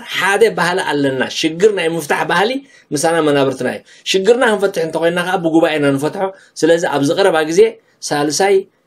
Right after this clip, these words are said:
ውድባዊ ጉባኤ ህዝባዊ ግንባር ሓርነት ኤርትራ ክግበር እዩ። ኣብ ሳልሳይ ጉባኤ እዚ ከዓ መሰረታዊ ዝኾነ መፍትሒ ክነምፅእ ኢና ኢሉ እቲ መብፅዓ ብኸምኡ ኣትዩ። ኣብቲ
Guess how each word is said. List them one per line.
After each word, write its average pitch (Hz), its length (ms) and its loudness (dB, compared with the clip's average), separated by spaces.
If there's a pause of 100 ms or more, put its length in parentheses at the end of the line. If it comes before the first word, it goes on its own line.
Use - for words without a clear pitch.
(140)
ውድባዊ 147 400 2
ጉባኤ 139 300 2
ህዝባዊ 139 300 2
ግንባር 131 280 -2
ሓርነት 131 320 -6
ኤርትራ 139 260 -4
ክግበር 143 420 2
እዩ። 233 100 2 (460)
ኣብ 147 180 0
ሳልሳይ 135 380 -2
ጉባኤ 127 260 -2
እዚ 139 140 -2
ከዓ 160 180 0 (380)
መሰረታዊ 143 560 2
ዝኾነ 123 260 -4
መፍትሒ 127 300 -8
ክነምፅእ 123 360 -6
ኢና 117 180 -8
ኢሉ 139 140 -2 (480)
እቲ 143 160 2
መብፅዓ 147 360 2
ብኸምኡ 143 340 2
ኣትዩ። 190 280 0 (380)
ኣብቲ 196 240 -4